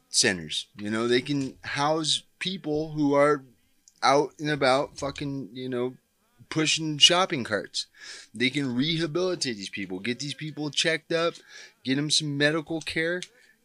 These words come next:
uh, get 'em, I mean, a lot of times they just need medication, and then they need a shot at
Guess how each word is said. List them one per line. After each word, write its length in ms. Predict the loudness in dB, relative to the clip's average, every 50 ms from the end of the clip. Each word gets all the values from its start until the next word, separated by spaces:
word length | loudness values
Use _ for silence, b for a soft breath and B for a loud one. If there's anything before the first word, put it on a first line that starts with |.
| _ _ -6
uh, 260 | -4 -2 -2 -2 -2 -4 -6 -10 -14 -18 -20 -20 -20 -20 _ -20 _ _ -18 -8 -2
get 180 | 0 2 2
'em, 220 | 2 0 -2 -2 -2
I 100 | -2 -2
mean, 160 | -2 -2 -2
a 60 | 0
lot 160 | 0 0 0
of 20 | 0
times 260 | 0 -2 -2 -2 -4
they 80 | -4
just 200 | -2 -2 -2 -2
need 100 | -2 -4
medication, 840 | -4 -2 0 0 0 0 -2 -2 -2 -2 -2 -2 -2 -2 -4 -4 -6
and 220 | -6 -6 -4 -4
then 160 | -4 -4 -4
they 160 | -2 -2 -2 -2
need 320 | -2 -2 -2 -2 -2 -4
a 80 | -2 0
shot 460 | 2 2 2 2 0 -2 -4 -6 -6
at 240 | -8 -8 -8 -8